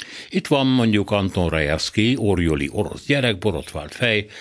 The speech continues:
a vállán Hitler tetkó, a mellén a harmadik birodalom jele,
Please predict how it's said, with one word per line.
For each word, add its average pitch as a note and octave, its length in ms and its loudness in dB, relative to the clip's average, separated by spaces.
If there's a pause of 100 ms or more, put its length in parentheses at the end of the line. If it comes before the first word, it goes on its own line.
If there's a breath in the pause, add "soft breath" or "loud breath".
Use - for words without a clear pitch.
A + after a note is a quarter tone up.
(260 loud breath)
a A2 100 2
vállán G#2+ 360 2
Hitler B2 520 0
tetkó, G2+ 440 -2
a E2+ 60 2
mellén F2+ 380 0
a C2+ 80 -4
harmadik F#2 460 0
birodalom D#2+ 520 -2
jele, D#2+ 300 0